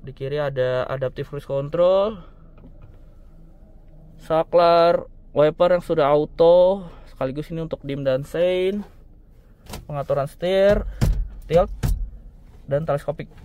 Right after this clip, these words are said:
Speedonya ngikut ya, baik di tilt maupun di teleskopik. Ini ya head unitnya yang floating.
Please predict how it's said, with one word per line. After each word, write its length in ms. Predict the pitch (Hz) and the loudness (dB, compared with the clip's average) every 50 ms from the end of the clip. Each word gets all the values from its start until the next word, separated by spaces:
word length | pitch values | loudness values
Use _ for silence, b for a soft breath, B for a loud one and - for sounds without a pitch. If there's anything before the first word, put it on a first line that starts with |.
| - - - - - - | -12 -12 -12 -12 -16 -16
Speedonya 400 | - - 135 139 139 131 185 190 | -12 -10 -8 -4 -2 -2 0 -2
ngikut 220 | 180 175 - 208 - | -2 -4 -4 -2 -2
ya, 160 | 262 285 B B B B - - | -2 -2 B B B B -12 -6
baik 160 | 131 131 - | -4 -4 -4
di 160 | - 139 135 | -4 -8 -8
tilt 240 | - - 160 175 - | -8 -8 -10 -8 -6
maupun 240 | 156 139 135 - 156 | -6 -6 -6 -6 -8
di 80 | 151 | -6
teleskopik. 480 | 143 123 123 131 - 135 131 - 165 - - - - - B B B B B B B B B B B - | -4 -4 -4 -4 -4 -8 -4 -4 -4 -6 -6 -20 -20 -20 B B B B B B B B B B B -8
Ini 160 | 185 190 196 | -2 0 0
ya 80 | 185 208 | 0 0
head 160 | 190 180 165 | -2 -4 -4
unitnya 320 | 156 165 - 175 185 180 | -6 -4 -4 -4 -4 -4
yang 80 | 185 - | -2 0
floating. 560 | 180 156 156 156 - 170 170 185 226 247 220 | 0 0 0 0 0 -2 -2 0 -2 -4 -6